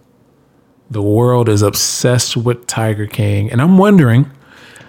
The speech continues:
after Tiger King, what is the next thing everybody's gonna be obsessed with? 'Cause it doesn't get any crazier than that.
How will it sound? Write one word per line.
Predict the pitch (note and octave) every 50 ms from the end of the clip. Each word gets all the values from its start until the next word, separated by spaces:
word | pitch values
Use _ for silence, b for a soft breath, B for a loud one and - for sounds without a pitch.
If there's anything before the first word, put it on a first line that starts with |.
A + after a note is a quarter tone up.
| B B -
after | C#3+ D3 D#3+ - E3
Tiger | C#3+ - D#3 E3 E3 D3+ C#3
King, | - D3 C3+ C3 B2
what | C#3+ F#3 G#3+
is | A3 F#3
the | G3
next | F#3+ F#3+ F#3+ F3+ E3+ E3+ - -
thing | C3 A2+ G#2+ G2+
everybody's | G2 G2 G2+ F#2+ G2+ F#2+ G2 G2
gonna | - A#2 G2+ G#2
be | G2 G#2+
obsessed | G2 - - - - G2+ F2+ E2+ - - -
with? | - A2+ -
'Cause | - D#3 B2+ E3
it | F#3+
doesn't | G#3 A3 G#3+ G3+ F#3
get | F3 D#3
any | C#3+ C3+ B2+
crazier | A2+ - - A2 F#2+ F#2+ - - - -
than | - - D#2+
that. | D#2+ D#2 - - -